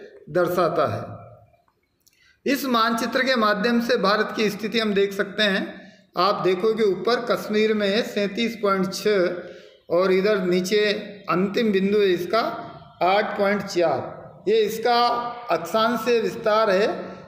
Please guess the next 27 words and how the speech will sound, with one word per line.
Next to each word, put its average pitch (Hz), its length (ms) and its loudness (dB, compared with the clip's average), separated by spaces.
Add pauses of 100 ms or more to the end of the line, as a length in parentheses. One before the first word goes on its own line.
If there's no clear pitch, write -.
(180)
और 214 200 2
भारत 214 520 2
की 240 120 2
उत्तर 214 380 0
से 233 200 0
दक्षिण 202 600 -2
के 208 280 2 (640)
मध्य 190 300 2
जो 233 200 2
कुल 254 300 0
चौड़ाई 208 520 2
है, 208 200 4
वह 214 260 2
है 220 380 0
तीन 220 260 0
हजार 190 460 2 (840)
दो 190 220 2
सौ 233 340 0
चौदह 233 720 2
किलोमीटर। 170 920 -2
ये 220 160 2
इसकी 233 760 -2 (320)
आप 202 280 2
स्थिति 196 360 -2
देख 180 240 0
सकते 160 320 -8
हैं। 120 280 -12